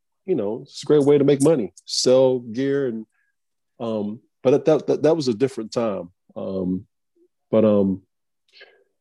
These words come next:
play, I don't, man, player, players are, players wanna go out and compete and show they're the best. They don't care if it's the Lakers, if it's the Timberwolves, if it's the Heat.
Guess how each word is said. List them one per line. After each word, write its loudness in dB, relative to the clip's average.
play, 2
I 0
don't, -4
man, 4
player, 4
players 0
are, 0
players 2
wanna 0
go 0
out -2
and -10
compete -6
and -14
show -8
they're -2
the -8
best. -6
They -4
don't -4
care 0
if -6
it's -8
the -8
Lakers, -6
if -20
it's -14
the -12
Timberwolves, 2
if -10
it's -8
the -4
Heat. 2